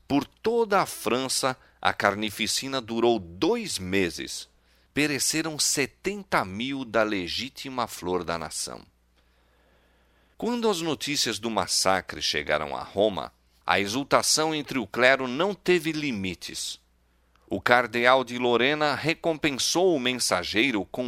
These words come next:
mil coroas. O canhão de Santo Ângelo reboou em alegre salva. Os sinos tangeram em todos os campanários. Fogueiras festivas tornaram a noite em dia.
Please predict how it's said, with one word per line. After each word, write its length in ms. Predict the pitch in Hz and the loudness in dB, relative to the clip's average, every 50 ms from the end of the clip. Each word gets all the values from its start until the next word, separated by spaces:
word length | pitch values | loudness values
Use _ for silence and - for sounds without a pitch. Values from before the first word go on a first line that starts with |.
| 113 | -4
mil 420 | 104 101 104 120 151 196 233 240 202 | -6 -6 -8 -6 -6 -4 -4 -4 -6
coroas. 840 | - - 175 165 127 104 92 87 78 - - - - - - - _ _ _ _ _ _ _ _ _ _ | -4 -2 0 2 4 4 2 2 0 -2 -6 -10 -10 -12 -12 -12 _ _ _ _ _ _ _ _ _ _
O 140 | - 107 113 | -4 -4 0
canhão 420 | - 151 151 143 143 156 170 170 | 2 2 2 2 4 4 2 2
de 120 | 156 143 123 | 2 0 0
Santo 440 | - - - 139 131 - 113 107 117 | 0 0 0 0 -2 -2 0 2 4
Ângelo 460 | 139 156 127 107 98 85 78 73 - _ _ _ _ _ _ | 4 4 2 2 0 0 -2 -4 -8 _ _ _ _ _ _
reboou 880 | - 90 120 160 165 135 147 151 139 123 127 151 160 165 165 151 117 | -2 0 2 2 2 2 4 6 8 8 8 10 8 8 6 4 2
em 160 | 139 139 135 127 | 0 0 2 2
alegre 540 | 107 85 76 78 85 95 92 90 90 87 | 2 2 4 4 4 4 4 2 -2 -4
salva. 600 | - - - - 69 65 65 65 71 - - - - _ _ _ _ _ _ _ _ _ _ - | -4 -4 -2 -2 0 0 -2 -2 -4 -8 -10 -12 -12 _ _ _ _ _ _ _ _ _ _ -8
Os 160 | 92 92 - | -4 -2 0
sinos 520 | - - - 123 135 135 135 131 120 - | 0 0 0 0 0 0 0 -2 -2 -2
tangeram 640 | - - 131 123 107 92 107 123 131 131 131 127 127 | -2 -2 -2 -2 0 0 2 4 4 4 2 0 -2
em 160 | 127 120 110 101 _ _ | -4 -6 -8 -10 _ _
todos 500 | - 226 240 233 220 220 180 190 170 156 | -2 0 0 0 -2 -2 -4 -6 -4 -4
os 140 | 156 - - | -6 -6 -6
campanários. 880 | - 147 135 127 - 107 87 80 73 69 65 58 57 53 - - - _ _ _ _ _ _ _ _ _ | -6 -6 -6 -2 0 0 0 0 -2 -4 -4 -6 -10 -12 -12 -16 -18 _ _ _ _ _ _ _ _ _
Fogueiras 580 | - - 92 92 87 98 117 123 120 110 - | -6 -4 -2 -2 2 2 4 4 2 2 0
festivas 720 | - - 104 95 - - - 135 160 147 117 104 - - - - _ _ _ _ _ | -2 -2 -2 -2 -4 -4 -4 -4 -4 -2 -2 -2 -2 -4 -4 -6 _ _ _ _ _
tornaram 580 | - 120 113 113 120 131 139 143 143 143 139 | 2 2 2 2 2 2 4 4 2 2 2
a 60 | 127 107 | 2 2
noite 520 | 104 117 135 156 170 165 - - - 160 143 - | 2 2 2 2 2 0 -2 -4 -6 -8 -8 -10
em 220 | 151 147 139 123 | -10 -8 -8 -8
dia. 420 | 101 92 101 117 117 95 78 - | -8 -4 -2 0 0 0 0 -2